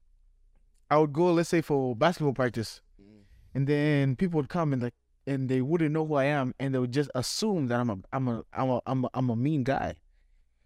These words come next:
Speaker 1: Until they hear me talk to coach and everybody else, and they realize, "Oh, this guy's not bad at all. This guy is, is, you know, the teddy bear."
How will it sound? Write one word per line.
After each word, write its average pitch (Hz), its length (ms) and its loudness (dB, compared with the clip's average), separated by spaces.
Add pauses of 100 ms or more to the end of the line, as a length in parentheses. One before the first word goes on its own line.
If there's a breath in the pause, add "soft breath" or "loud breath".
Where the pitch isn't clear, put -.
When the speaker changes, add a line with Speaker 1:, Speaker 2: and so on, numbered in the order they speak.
(140)
Speaker 1:
Until 226 380 0
they 180 140 4
hear 247 200 6
me 226 160 4
talk 247 280 0
to 175 80 -6
coach 240 320 4
and 190 100 2
everybody 208 300 4
else, 208 120 2
and 196 80 0
they 190 100 2
realize, 190 260 2
"Oh, 202 240 -4
this 247 140 -2
guy's 170 180 0
not 135 160 -2
bad 147 180 -2
at 143 100 -4
all. - 280 -6 (720)
This 208 120 -2
guy 196 160 4
is, 143 240 2 (200)
is, 160 180 -4
you 208 100 2
know, 214 120 4
the 208 80 4
teddy 240 240 -2
bear." 147 260 -8